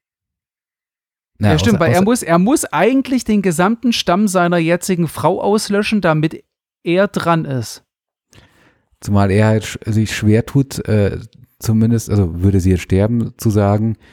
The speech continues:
Speaker 1: ja, hier, Moment mal, sie war ja eigentlich gar nicht Königin, weil es gilt ja nur die männliche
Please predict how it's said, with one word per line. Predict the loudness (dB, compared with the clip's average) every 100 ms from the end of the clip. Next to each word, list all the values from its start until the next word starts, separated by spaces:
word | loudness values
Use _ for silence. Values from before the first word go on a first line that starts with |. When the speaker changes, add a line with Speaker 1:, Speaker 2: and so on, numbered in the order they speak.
| -20 _ -2
Speaker 1:
ja, | 0
hier, | 2 2
Moment | 4 2 0 0
mal, | 0
sie | 2 0
war | 2
ja | 0 0
eigentlich | -2 -2 -2
gar | -2 -2
nicht | -4 -6
Königin, | -2 0 0 -2 -6 -2
weil | -2
es | -4 -8 -4
gilt | -2 0
ja |
nur | 0 0
die |
männliche | 2 2 2 0 -4 -6